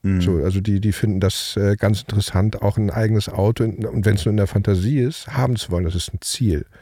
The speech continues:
Speaker 2: Ähm, gleichwohl, äh, nutzen die dann eben auch genau solche, äh, Services wie beispielsweise Moja, um, äh, sich von A nach B zu bewegen. Das heißt, eigentlich ist es so ein, äh, sich verabschieden vom, das Alte schon irgendwie noch ganz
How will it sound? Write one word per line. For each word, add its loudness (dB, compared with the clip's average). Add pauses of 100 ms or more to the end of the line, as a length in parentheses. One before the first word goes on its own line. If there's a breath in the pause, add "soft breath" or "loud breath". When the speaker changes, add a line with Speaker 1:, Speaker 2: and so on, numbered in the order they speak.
(800 loud breath)
Speaker 2:
Ähm, 4
gleichwohl, 4 (340 loud breath)
äh, 4
nutzen 2
die 2
dann 4
eben 2
auch 2
genau 4
solche, 2
äh, 2
Services -2
wie 0
beispielsweise 0
Moja, 4
um, 2
äh, 0
sich -2
von -2
A -2
nach 0
B 0
zu -2
bewegen. 0
Das -2
heißt, 0
eigentlich 0
ist -8
es -8
so 2
ein, 0
äh, -4
sich -4
verabschieden 0
vom, 0
das -2
Alte -2
schon -2
irgendwie -2
noch 0
ganz -2